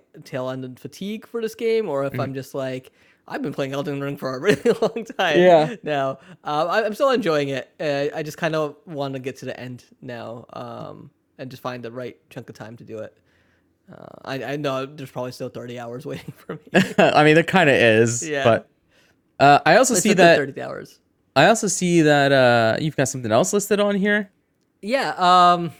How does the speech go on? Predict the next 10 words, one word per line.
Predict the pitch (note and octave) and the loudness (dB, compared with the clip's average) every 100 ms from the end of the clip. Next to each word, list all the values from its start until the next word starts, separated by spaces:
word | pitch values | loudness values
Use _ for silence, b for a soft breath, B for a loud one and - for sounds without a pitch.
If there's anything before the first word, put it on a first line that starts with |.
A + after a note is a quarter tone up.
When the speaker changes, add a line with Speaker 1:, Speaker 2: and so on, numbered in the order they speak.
| _ - | _ -20
Speaker 1:
<laughs> | _ F#3+ | _ -12
so | - G#3 G3+ F3+ | -6 -4 -4 -8
w-, | F#3+ F3+ | -14 -16
last | F#3+ F#3 G3+ - | -8 -4 -4 -4
week | G3+ F#3 F3+ | -8 -6 -8
we | |
talked | E3 E3 D#3 | -4 -4 -4
about | D#3 D3+ C#3+ C#3 - b b b _ | -6 -4 -2 -4 -8 b b b _
the | - C#3 C3+ C3+ C3+ _ | -6 -2 -2 -4 -6 _
PlayStation, | - E3 - D#3+ D3+ - D#3 D3 C#3+ C#3 C3 | -8 -8 -8 -8 -8 -6 -6 -6 -6 -8 -12